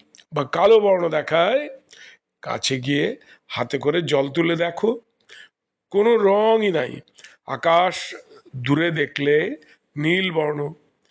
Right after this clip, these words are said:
কাছে দেখো কোনো রং নাই। তাই বলছি, বেদান্ত দর্শনের বিচারে ব্রহ্ম নির্গুণ, তার কি স্বরূপ তা মুখে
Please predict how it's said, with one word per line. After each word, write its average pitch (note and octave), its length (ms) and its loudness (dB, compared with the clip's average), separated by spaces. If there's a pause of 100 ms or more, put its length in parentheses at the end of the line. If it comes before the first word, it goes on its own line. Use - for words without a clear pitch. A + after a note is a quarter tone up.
(360)
কাছে - 300 -4
দেখো D3+ 480 0 (360)
কোনো A3 360 4
রং F3 280 2
নাই। D#3+ 300 -8 (1800)
তাই C3 200 -2
বলছি, - 600 -6 (880)
বেদান্ত C3+ 400 -2
দর্শনের F3 600 0
বিচারে F#3 680 0 (320)
ব্রহ্ম F#3 300 2
নির্গুণ, F#3+ 680 4 (1300)
তার D3+ 220 -2
কি F3+ 220 -4
স্বরূপ G3+ 640 0
তা D#3+ 140 -2
মুখে F3+ 520 0